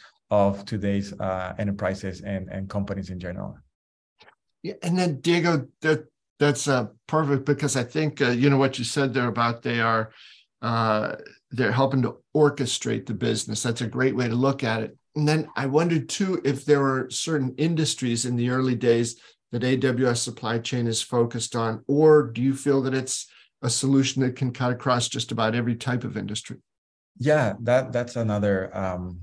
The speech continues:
Speaker 1: great, uh, point. And from our point of view, when, when we, like I mentioned, when we start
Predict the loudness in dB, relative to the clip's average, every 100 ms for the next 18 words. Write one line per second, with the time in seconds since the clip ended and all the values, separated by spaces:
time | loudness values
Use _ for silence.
0 | -12 -6 -4 -4 -6 _ -8 -8 -8 -4
1 | -2 -2 -4 -16 _ _ -10 -4 -4 -4
2 | -2 0 0 -2 -2 -2 0 0 0 0
3 | 0 -2 -8 -10 -6 -2 0 0 0 0
4 | 0 -2 -8 _ _ _ _ -4 -4 -2
5 | -2 -2 -2 -2 0 -2 0 2 0